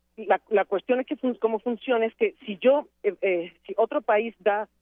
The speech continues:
por ejemplo, aquí en México es el, el senacica, es la autoridad que está, eh, checando que todos lo-, lo-, los, los lugares donde se, se fabrica, ¿entienden? Donde, eh, se matan los animales, donde se, se prepara la carne para la venta, estén,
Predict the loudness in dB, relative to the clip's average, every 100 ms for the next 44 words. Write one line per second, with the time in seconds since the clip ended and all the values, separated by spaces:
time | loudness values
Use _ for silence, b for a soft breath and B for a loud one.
0 | _ -8 -4 -2 -2 -2 -2 -4 -2 0
1 | -2 -4 -8 -4 -4 -2 0 0 -2 -8
2 | -2 -2 -2 _ _ _ -2 -2 0 0
3 | 0 -2 0 -4 -4 _ _ _ 0 0
4 | 2 -4 -4 -2 -2 -2 _ -6 -6 _
5 | -6 -4 -4 -4 -4 -4 -2 -2 -2 -2
6 | -4 -2 -4 0 -2 -2 _ -2 0 0
7 | -2 -2 -2 -6 -10 -6 -2 0 -2 -6
8 | _ -2 -2 -2 -6 -16 -6 -4 -4 -4
9 | -4 -4 -4 0 0 0 0 0 -2 -8
10 | _ -4 -2 -2 -2 -2 -2 -2 0 -2
11 | -4 -4 -4 -6 _ _ _ _ _ -4
12 | -4 -4 -4 -2 -2 -2 0 -2 -4 -4
13 | -4 -2 -2 -2 -2 -4 -8 _ _ _
14 | -12 -6 -4 -2 -4